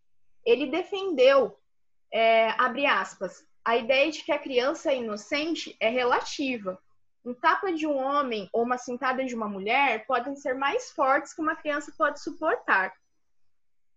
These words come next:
A correção é necessária para a cura. Não vai ser obtida por meios justos e métodos suaves. Talvez uma porcentagem muito pequena de criança precoce, superdotada, que vai entender o argumento.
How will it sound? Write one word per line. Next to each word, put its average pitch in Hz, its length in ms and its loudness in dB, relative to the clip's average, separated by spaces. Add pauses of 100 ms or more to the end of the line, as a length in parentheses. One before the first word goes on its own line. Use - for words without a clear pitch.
A 240 80 -2
correção 349 520 -2
é 339 80 -2
necessária 349 640 0
para 339 280 0
a 302 120 -4
cura. 220 480 2 (180)
Não 277 220 0
vai 440 140 4
ser 392 220 -4
obtida 277 600 -2
por 277 180 -4
meios 269 340 -4
justos 247 540 -6
e 233 60 -6
métodos 247 460 -6
suaves. 226 600 0 (600)
Talvez 311 280 -2
uma 381 140 4
porcentagem 320 640 -2
muito 320 340 -4
pequena 330 380 -4
de - 160 -10
criança 262 680 0
precoce, 294 680 0
superdotada, 226 1000 0 (240)
que 233 120 -14
vai 277 160 0
entender 320 680 2 (400)
o 233 80 2
argumento. 233 720 -2